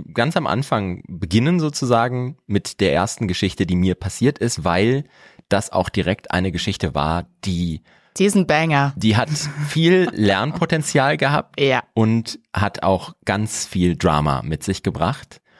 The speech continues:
Speaker 1: Ich habe eine, einen, äh, weirden Moment, den ich dir dazu noch beschreiben möchte, das habe ich dir noch nie erzählt.
Speaker 2: Uh.
Speaker 1: Aber ich hatte ja erwähnt, dass ich in die, in die Welt der Dating-Apps eingestiegen bin, als du dieses Berlin-Wochenende gemacht hast. Und
Speaker 2: Mhm.
Speaker 1: ich hatte noch nie vorher eine Dating-App installiert.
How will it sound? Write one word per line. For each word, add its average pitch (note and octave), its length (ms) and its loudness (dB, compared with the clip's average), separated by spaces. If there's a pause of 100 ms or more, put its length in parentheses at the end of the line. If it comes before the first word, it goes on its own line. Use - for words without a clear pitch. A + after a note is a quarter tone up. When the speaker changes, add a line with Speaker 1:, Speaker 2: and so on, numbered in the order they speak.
(340)
Speaker 1:
Ich - 60 -2
habe B2+ 120 0
eine, D3 300 2 (280)
einen, C#3 400 0
äh, - 140 -18 (420)
weirden C#3 320 4
Moment, A2+ 380 4
den F2 120 4
ich F2 100 -2
dir F#2 100 2
dazu F#2 260 0
noch F#2+ 240 0 (100)
beschreiben G#2+ 400 0
möchte, F2 240 0
das F2 100 -4
habe G2 80 2
ich F2+ 80 -6
dir F#2+ 100 0
noch E2+ 140 2
nie G#2+ 160 0
erzählt. F2+ 480 -2 (160)
Speaker 2:
Uh. F3 400 2 (180)
Speaker 1:
Aber G2+ 160 2
ich G#2 80 2
hatte B2+ 140 2
ja C3 120 6
erwähnt, G2 440 2
dass A2 120 0
ich G#2+ 180 -2
in G#2+ 140 0
die, F#2+ 440 0
in F#2+ 120 0
die F#2 100 4
Welt F#2+ 180 2
der G#2 80 4
Dating-Apps F#2+ 640 0
eingestiegen F2 520 -4
bin, F2 160 -4
als - 160 -10
du G2+ 100 -4
dieses E2 300 -4
Berlin-Wochenende E2 840 0
gemacht C2+ 340 -6
hast. A#2 140 0
Und G3 120 0
Speaker 2:
Mhm. A3 80 0
Speaker 1:
ich G3 80 2
hatte - 180 2
noch G#2+ 160 2
nie A#2 260 4
vorher G#2 420 2
eine E2+ 160 0
Dating-App E2 440 -4
installiert. C#2+ 600 -6